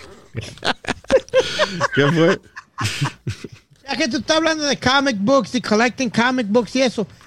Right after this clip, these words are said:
Speaker 2: rapidito, ¿tú te acuerdas que estaban hablando de que todas estas baseball cards últimamente se están llenando de, eh, caras, de mucho dinero? Pagaron millones por la de, el novato de Wayne Gretzky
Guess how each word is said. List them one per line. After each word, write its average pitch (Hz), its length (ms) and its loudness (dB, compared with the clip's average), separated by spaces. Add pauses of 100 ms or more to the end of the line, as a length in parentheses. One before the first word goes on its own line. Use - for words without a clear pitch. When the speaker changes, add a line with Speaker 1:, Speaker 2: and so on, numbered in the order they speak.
(280)
Speaker 2:
rapidito, 240 720 -2 (160)
¿tú 233 100 -12
te 294 100 -2
acuerdas 285 320 0
que 240 80 -2
estaban 254 300 0
hablando 269 420 0
de 240 240 0
que 208 220 -2
todas 233 160 -2
estas 247 200 -2
baseball 254 420 -2
cards 233 400 -2
últimamente 247 760 -2
se 226 100 -2
están 226 280 -2
llenando 247 440 -2
de, 214 200 0 (600)
eh, 208 260 0
caras, 233 400 2
de 196 100 2
mucho 220 220 2
dinero? 247 300 4
Pagaron 233 480 2
millones 233 480 4
por 226 140 4
la 214 140 4
de, 208 120 4 (260)
el 196 140 -4
novato 208 420 2
de 233 140 2
Wayne 226 280 2
Gretzky 220 680 2